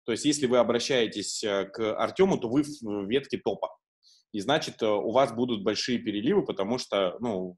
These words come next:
друг под друга мы начинаем все выстраивать и помогать друг другу. То есть, как вы понимаете, еще раз, э, повторюсь, здесь нет борьбы за личника. Мы, наоборот, предоставляем возможность другим людям зарабатывать.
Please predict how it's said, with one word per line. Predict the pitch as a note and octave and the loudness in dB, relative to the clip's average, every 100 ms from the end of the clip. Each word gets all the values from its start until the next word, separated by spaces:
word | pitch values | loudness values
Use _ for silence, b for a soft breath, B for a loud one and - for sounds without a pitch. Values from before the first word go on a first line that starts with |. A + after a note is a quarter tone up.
| - | -6
друг | C#3+ - | -6 -2
под | G#2+ | 0
друга | A#2+ C#3 G#2+ | 0 0 0
мы | A2+ | 0
начинаем | A#2+ - G#2+ G#2+ | 0 -2 -4 -4
все | F#2 - | -4 -4
выстраивать | G#2 - G#2 G2+ F2 E2 - _ - | -4 -4 -2 0 -2 -6 -12 _ -12
и | |
помогать | F#2+ G2+ G2+ G#2 | -8 -4 -2 -2
друг | F#2 F2 | -4 -6
другу. | F#2 E2+ - b b b | -6 -6 -8 b b b
То | A2+ | -4
есть, | - | -2
как | D3+ | -2
вы | C3 | -2
понимаете, | A#2+ A#2 F#3 D#3+ | -2 -2 -2 -2
еще | A2 C3 | -4 -2
раз, | A#2 - - | -2 -4 -10
э, | - G#2 | -8 -8
повторюсь, | G2+ - A#2+ G2 - | -6 -2 0 0 -6
здесь | A2 A#2 | -8 -6
нет | C3+ D#3+ - _ _ _ - | -4 -4 -6 _ _ _ -6
борьбы | F#2+ A#2+ A#2+ C#3+ | 2 2 2 0
за | C3+ | 0
личника. | A2+ B2 - F#2+ E2+ | 0 -2 -4 -4 -2
Мы, | F#2+ | 0
наоборот, | B2 A2 A#2 D#3+ | 2 4 4 2
предоставляем | G#2 G2 F#2+ A2 A2+ A2+ F#2+ | -2 -6 -2 -2 0 0 -2
возможность | F#2+ A#2 F3+ E3+ G#2+ | -2 -2 -2 -2 -6
другим | G2+ G2+ A2+ A2+ | -8 -8 -4 -2
людям | D3 A2+ | -2 -4
зарабатывать. | G#2+ A2 G2+ - E2 | -2 0 0 -2 -6